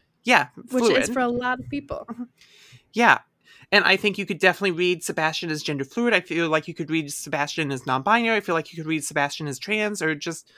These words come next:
Speaker 1: you know, anything in between. And I think that's one of the best parts about the story. And I feel like it's why it's the perfect candidate for this week of the month for our, for our topic. And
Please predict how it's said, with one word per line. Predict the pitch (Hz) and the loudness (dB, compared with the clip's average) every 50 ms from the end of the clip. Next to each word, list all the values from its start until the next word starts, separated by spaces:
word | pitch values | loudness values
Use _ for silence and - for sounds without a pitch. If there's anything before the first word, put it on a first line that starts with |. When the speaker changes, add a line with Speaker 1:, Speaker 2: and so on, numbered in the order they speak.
| _ - - - _ _ _ _ | _ -20 -20 -20 _ _ _ _
Speaker 1:
you | 170 185 196 | -4 -2 0
know, | 170 147 143 147 156 156 - _ _ _ _ _ _ - | 2 2 2 2 0 -2 -8 _ _ _ _ _ _ -4
anything | 185 202 214 226 202 196 208 190 190 | -2 -2 -2 -2 -2 0 0 0 0
in | 180 170 | 0 0
between. | 170 - - - 196 185 156 135 | -2 -4 -2 -2 -2 0 -2 0
And | - 156 | 2 2
I | 160 160 | 2 2
think | 156 185 175 160 | 2 -2 0 2
that's | 170 165 - - | 2 0 2 2
one | 170 165 | 2 2
of | 160 160 | 2 2
the | 156 151 - _ | 0 -2 -4 _
best | - 156 165 160 - - | 4 4 4 4 0 -6
parts | - 165 151 147 147 - | 0 0 0 0 0 -4
about | - - - 135 127 127 - | -6 -2 2 2 2 0 0
the | 123 120 | -4 -6
story. | - - - - - - - - - | -6 -4 -6 -8 -6 -6 -6 -2 0
And | - 151 | 0 0
I | 143 | 2
feel | 143 170 151 | 0 2 2
like | 147 143 135 - | 2 2 2 0
it's | - - - - _ _ - - - - - - _ _ | -8 -12 -12 -12 _ _ -20 -20 -20 -20 -20 -20 _ _
why | - 180 | 6 6
it's | 160 160 - | 6 6 2
the | - 165 | -4 -6
perfect | - - 170 160 170 170 - - | 0 0 -2 0 0 -4 -4 -4
candidate | 170 160 156 156 143 151 147 - _ | -4 -2 -2 0 0 0 -2 -2 _
for | - 156 | -4 -4
this | 131 127 _ - 147 139 - - - | -4 -4 _ -2 0 0 0 -4 -4
week | 165 160 175 - - - | -4 -4 -4 -4 -4 -4
of | 185 | -2
the | 175 190 | -2 0
month | 180 185 190 202 220 214 _ - _ _ _ _ _ _ | -2 0 -2 -2 -4 -8 _ -20 _ _ _ _ _ _
for | _ - 180 170 - | _ 2 2 4 6
our, | 156 156 156 156 160 165 165 _ | 6 6 6 4 2 -2 -6 _
for | _ 185 175 | _ 0 0
our | 170 | 0
topic. | 165 - 175 165 170 - 202 196 196 _ _ - - - - - _ _ _ _ _ _ | 2 2 2 2 2 2 -2 -2 -4 _ _ -20 -20 -20 -20 -20 _ _ _ _ _ _
And | - 165 165 165 165 165 165 170 160 165 | -4 -2 0 0 0 0 -2 -4 -6 -10